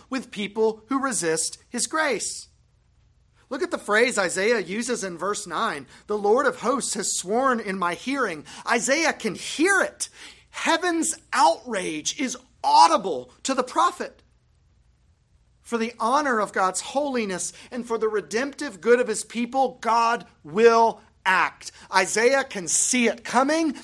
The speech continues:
and it ought to be terrifying.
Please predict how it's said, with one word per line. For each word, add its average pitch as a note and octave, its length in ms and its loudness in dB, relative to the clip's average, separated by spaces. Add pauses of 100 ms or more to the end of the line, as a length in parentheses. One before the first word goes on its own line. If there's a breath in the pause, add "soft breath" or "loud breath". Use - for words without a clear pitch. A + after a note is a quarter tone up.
(160 loud breath)
and A3 240 -6
it B3+ 340 -6
ought C4+ 380 4
to A3+ 100 -2
be G#3 180 -6 (120)
terrifying. D#3 800 -4